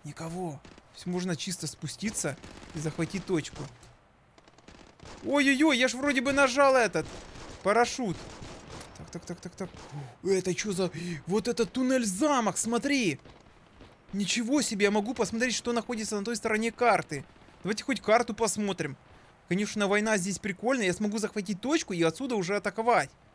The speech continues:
Ну, прикольно, слушай. Давай, давай, давай.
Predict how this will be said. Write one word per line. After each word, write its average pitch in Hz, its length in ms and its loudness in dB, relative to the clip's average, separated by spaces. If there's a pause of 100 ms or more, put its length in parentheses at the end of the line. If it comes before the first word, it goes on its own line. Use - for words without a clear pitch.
(760)
Ну, 147 280 -2
прикольно, 214 580 2
слушай. 175 540 -2 (1600)
Давай, 156 380 -6
давай, 165 340 -4
давай. 165 480 -4